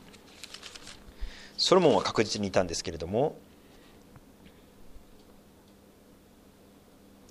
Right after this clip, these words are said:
ソロモンに個人的にですね、で、その後で、えっと、二十二章の十七節以降を見ると、司たちに語っていると書いてありますけれども、で、ここでですね、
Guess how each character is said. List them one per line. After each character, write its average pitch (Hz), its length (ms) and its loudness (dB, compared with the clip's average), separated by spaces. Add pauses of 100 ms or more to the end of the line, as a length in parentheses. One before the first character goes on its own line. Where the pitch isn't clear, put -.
(480)
ソ - 260 6
ロ 349 140 8
モ 311 180 8
ン 175 100 6
に 131 140 6
個 - 260 4
人 214 280 6
的 202 280 4
に 190 80 6
で 135 120 6
す - 120 6
ね、 139 320 4 (560)
で、 170 260 4
そ - 180 6
の 294 140 8
後 302 200 6
で、 156 420 8
え 131 60 10
っ 131 120 -4
と、 123 240 8
二 139 180 4
十 135 80 6
二 123 80 6
章 123 80 4
の 113 80 2
十 127 120 6
七 131 140 8
節 117 200 2
以 117 60 4
降 117 120 4
を - 20 6
見 107 120 2
る 101 100 2
と、 175 480 6
司 - 320 6
た 110 120 4
ち 120 120 2
に 113 80 0
語 - 200 4
っ - 80 4
て 110 100 -2
い 95 40 4
る 98 60 -2
と - 200 -6
書 - 120 8
い - 40 8
て 101 60 4
あ - 20 6
り 80 60 -6
ま 85 60 -6
す - 80 -4
け 90 80 -2
れ 85 40 -2
ど 87 100 -4
も、 104 260 2 (2000)
で、 190 100 10
こ 226 200 8
こ 311 160 8
で 339 100 10
で 285 140 10
す - 140 6
ね、 156 320 8